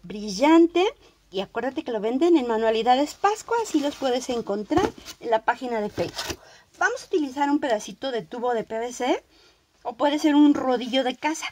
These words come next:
que no sea de madera, ahorita vas a ver por qué. Vamos a utilizar dos círculos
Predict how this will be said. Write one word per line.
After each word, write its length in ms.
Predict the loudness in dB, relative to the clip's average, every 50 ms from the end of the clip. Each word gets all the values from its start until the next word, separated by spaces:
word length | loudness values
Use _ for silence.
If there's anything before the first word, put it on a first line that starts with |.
| -12 _ -2
que 120 | 2 4
no 200 | 6 6 4 2
sea 300 | 0 0 2 4 4 6
de 80 | 6 6
madera, 480 | 6 6 6 6 6 6 6 6 4
ahorita 340 | 2 0 -2 -6 -6 -4 -2
vas 220 | -2 -2 -2 -2
a 80 | -4 -4
ver 160 | -4 -4 -8
por 180 | -6 -8 -8 -6
qué. 220 | -4 -4 -4 -4 -4 -8 -16 _ -4 -4 -2 -2 -4 -2
Vamos 260 | 0 0 2 2 0
a 40 | -2
utilizar 440 | -2 0 -2 -2 -2 -2 -2 -2 -2 -2 0
dos 180 | 0 0 0 0
círculos 600 | 2 4 4 4 4 0 0 2 4 4 4